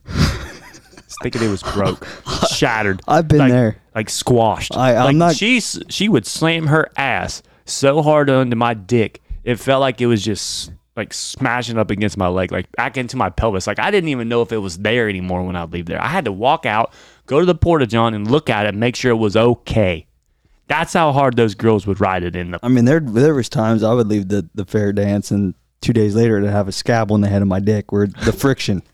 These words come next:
Speaker 1: Well,
Speaker 2: It was
Speaker 1: oh,
Speaker 2: just
Speaker 1: I thought, yeah, like, rubbing your jeans or something.
Speaker 2: Yeah.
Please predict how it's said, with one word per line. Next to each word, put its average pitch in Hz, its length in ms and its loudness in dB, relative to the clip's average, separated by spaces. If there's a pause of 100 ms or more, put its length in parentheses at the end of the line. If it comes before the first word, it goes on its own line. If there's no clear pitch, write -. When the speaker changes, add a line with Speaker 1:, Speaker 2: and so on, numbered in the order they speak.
(120)
Speaker 1:
Well, 127 300 2
Speaker 2:
It 131 120 4
was 120 120 4
Speaker 1:
oh, 131 100 4
Speaker 2:
just - 240 -6
Speaker 1:
I 131 100 0
thought, 135 220 0
yeah, 113 340 0
like, 98 180 -4
rubbing 117 340 0
your 101 100 -2
jeans 123 360 0
or 92 60 -2
something. 95 380 -6
Speaker 2:
Yeah. 151 260 4